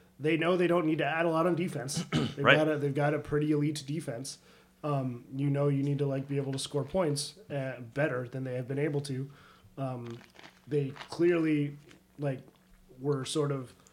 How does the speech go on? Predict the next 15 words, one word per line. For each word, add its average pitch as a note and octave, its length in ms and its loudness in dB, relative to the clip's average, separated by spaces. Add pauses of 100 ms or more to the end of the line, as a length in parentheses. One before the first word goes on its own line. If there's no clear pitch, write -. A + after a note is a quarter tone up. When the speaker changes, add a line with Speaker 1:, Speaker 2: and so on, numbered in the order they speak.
(260)
Speaker 1:
the, C3+ 260 -6 (160)
the D#3+ 80 -4
spotlight D#3+ 440 0
was D3+ 120 -2
put D3+ 180 0
on D3 240 2
them C3+ 420 -2 (120)
in C#3 80 -4
the C3 80 -4
playoff F#3+ 340 2
game. C3 280 -4
You D3 100 0
know, C3+ 120 0
with C3+ 140 -4
just C#3 240 -6